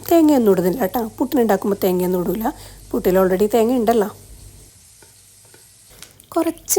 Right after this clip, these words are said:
വെളിച്ചെണ്ണ ഒഴിച്ചിട്ട് കടുകും കറിവേപ്പിലയും അതുപോലെ തന്നെ ഒരു മൂന്നാലല്ലി വെളുത്തുള്ളി ചതച്ചെടുത്തിട്ട് അതും കൂടി ഇട്ടിട്ടാണ് കാച്ചുന്നത്. അപ്പം നല്ലൊരു മണവും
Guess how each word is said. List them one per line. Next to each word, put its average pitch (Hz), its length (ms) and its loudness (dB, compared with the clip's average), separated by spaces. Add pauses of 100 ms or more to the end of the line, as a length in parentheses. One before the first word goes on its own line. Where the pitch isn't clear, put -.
വെളിച്ചെണ്ണ 220 480 2
ഒഴിച്ചിട്ട് 214 360 0
കടുകും 220 380 0
കറിവേപ്പിലയും 208 680 -2
അതുപോലെ 196 280 -4
തന്നെ 202 180 -4
ഒരു 220 140 -2
മൂന്നാലല്ലി 254 760 0 (140)
വെളുത്തുള്ളി 254 460 2 (120)
ചതച്ചെടുത്തിട്ട് 240 760 -2 (260)
അതും 349 220 4
കൂടി 247 200 2
ഇട്ടിട്ടാണ് 185 480 -2
കാച്ചുന്നത്. 208 480 0 (320)
അപ്പം - 240 -8
നല്ലൊരു 202 460 2
മണവും 190 260 2